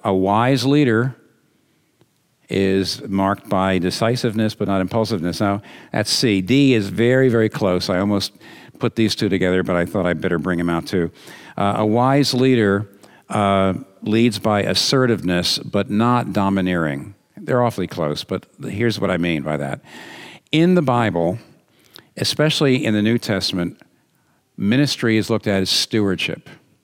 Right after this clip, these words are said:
Uh, Paul in First Corinthians nine seventeen and also in Titus one seven, uh, calls ministers of the gospel stewards.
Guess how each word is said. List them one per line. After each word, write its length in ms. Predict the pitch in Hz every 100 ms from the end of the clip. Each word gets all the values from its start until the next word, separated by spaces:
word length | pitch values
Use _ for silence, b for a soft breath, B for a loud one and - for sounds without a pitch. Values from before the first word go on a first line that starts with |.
| _ _ _ _ B B B B B
Uh, 120 | 92
Paul 420 | - - 120 123
in 180 | 113 104
First 380 | - 120 107 -
Corinthians 600 | 117 104 110 98 92 87
nine 280 | 98 101 98
seventeen 640 | 104 90 - 135 123 113
and 120 | 95
also 340 | 98 101 - 95
in 80 |
Titus 400 | 90 104 92 87
one 200 | - 85
seven, 560 | 80 - 107 101 101 98 B B B B B B
uh, 200 | 92 92
calls 840 | - - 113 113 117 117 - - - _ _ -
ministers 800 | - 123 143 - 92 85 85 -
of 160 | - 92
the 60 |
gospel 420 | 92 87 85 - 85
stewards. 760 | - - 131 87 71 - -